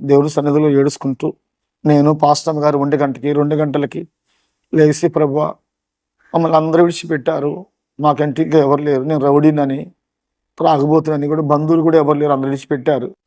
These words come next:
కట్టుకున్న బట్టలు అమ్ముకొని కూడా సేవకు వచ్చాం ప్రభువా, ఇక్కడ ఎవరు లేరు, మీరే మమ్మల్ని చూడాలి." "మమ్మల్ని మీరే చూసుకోవాలిగా ప్రభు" అని ప్రభు దగ్గరే ఏడ్చి ప్రార్థన చేసుకునే వాళ్ళం.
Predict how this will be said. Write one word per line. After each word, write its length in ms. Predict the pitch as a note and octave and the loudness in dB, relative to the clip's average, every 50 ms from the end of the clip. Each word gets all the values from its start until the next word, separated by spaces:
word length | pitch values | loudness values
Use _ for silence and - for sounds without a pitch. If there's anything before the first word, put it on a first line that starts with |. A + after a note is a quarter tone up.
| _ _ _ _ _ _ _ _ _ _ _ _ _ _ _ _ _ _ _ - | _ _ _ _ _ _ _ _ _ _ _ _ _ _ _ _ _ _ _ -2
కట్టుకున్న 360 | F3 E3+ - E3 D#3 F#3 F3+ | -2 -2 -2 0 0 2 2
బట్టలు 320 | F3+ D#3 E3 D#3+ - E3+ | 2 2 0 0 2 0
అమ్ముకొని 360 | D#3+ D#3 D#3 D#3 F#3 F3+ E3+ D#3 | 0 0 0 0 0 0 0 0
కూడా 180 | D3+ D3+ D#3 | -2 -2 -2
సేవకు 380 | D3+ - E3+ D#3 D3+ D3+ - D#3+ | 0 0 2 2 2 2 0 -2
వచ్చాం 260 | D3 - - D#3 D3+ | -2 -2 -4 -4 -4
ప్రభువా, 400 | D3 D#3 D#3 C3+ B2+ C3 C#3 - _ _ _ _ _ _ | -4 -4 -6 -4 -6 -8 -10 -12 _ _ _ _ _ _
ఇక్కడ 140 | - - D3 | -8 -4 -2
ఎవరు 200 | D3 C#3 C#3+ D3 | -2 -2 0 2
లేరు, 120 | D#3 C#3+ | 2 2
మీరే 260 | C#3+ C#3 C#3 C#3+ C#3+ | 2 2 2 2 2
మమ్మల్ని 320 | D3+ D3 C#3+ C#3+ C3+ B2+ B2 | 2 2 0 -2 -2 0 0
చూడాలి." 380 | C3+ C3+ C#3+ C#3+ C3+ B2+ - - _ _ _ _ _ _ _ _ _ _ _ _ _ _ _ - E3+ | 0 2 2 2 0 0 -4 -12 _ _ _ _ _ _ _ _ _ _ _ _ _ _ _ -4 -2
"మమ్మల్ని 260 | E3+ E3+ F3 F3 E3 | -2 0 0 0 0
మీరే 220 | D#3+ E3 E3+ E3+ | 2 2 4 2
చూసుకోవాలిగా 600 | D#3+ D3+ F3 D#3+ D3+ - - E3 D#3+ D3+ C#3 D#3+ | 2 2 -2 -4 -4 -2 0 0 2 2 2 0
ప్రభు" 280 | D#3 D#3 - F#3 C3+ C#3+ | -2 -2 -4 -4 0 0
అని 220 | D#3 D3+ C#3+ D3 | 0 0 0 -4
ప్రభు 240 | C#3+ - C3+ C3+ D3 | -6 -4 -2 0 0
దగ్గరే 420 | D3 D#3 D3 C#3+ E3 D#3+ D3+ C#3 | 2 2 2 2 4 4 4 4
ఏడ్చి 180 | C#3 C#3 C3+ - | 4 2 0 0
ప్రార్థన 360 | - C#3+ C#3 B2 C3 C#3+ C#3 | 0 2 2 2 2 0 0
చేసుకునే 360 | C3+ C3+ C3 - - D3 B2+ | 0 -2 -2 -2 -4 -4 -2
వాళ్ళం. 300 | B2 C3 C3 A#2+ A2+ - | 0 -2 -2 -4 -4 -10